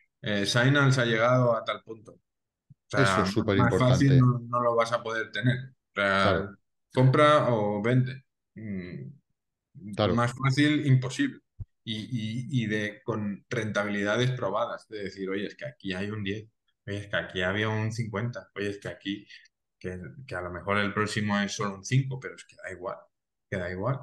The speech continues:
Speaker 1: Con mil euros ganas cinco mil. O sea, ya te
Speaker 2: Y
Speaker 1: gustaría
Speaker 2: una,
Speaker 1: tratar de
Speaker 2: una
Speaker 1: hacer
Speaker 2: pregunta un poquito más allá.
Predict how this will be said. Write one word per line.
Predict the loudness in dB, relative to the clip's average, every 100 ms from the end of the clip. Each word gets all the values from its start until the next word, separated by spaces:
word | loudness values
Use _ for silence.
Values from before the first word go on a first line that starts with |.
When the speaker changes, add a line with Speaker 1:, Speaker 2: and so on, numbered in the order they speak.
| -8
Speaker 1:
Con | -6 -2
mil | -2
euros | -2 -2 -2 2
ganas | 4 4
cinco | 2 -6 -8
mil. | -8 -8 -10 _ _ _ _
O | -10
sea, | -8 -6
ya | -6 -4
te | -2 -2 2
Speaker 2:
Y | 6 10
Speaker 1:
gustaría |
Speaker 2:
una, | 10 10 8 8 8 6 4
Speaker 1:
tratar | 0 2
de |
Speaker 2:
una | 6 8 8 6
Speaker 1:
hacer |
Speaker 2:
pregunta | 6 8 8 8 8 8 6 4
un | 4
poquito | 4 4 4
más | 2 4
allá. | 6 6 4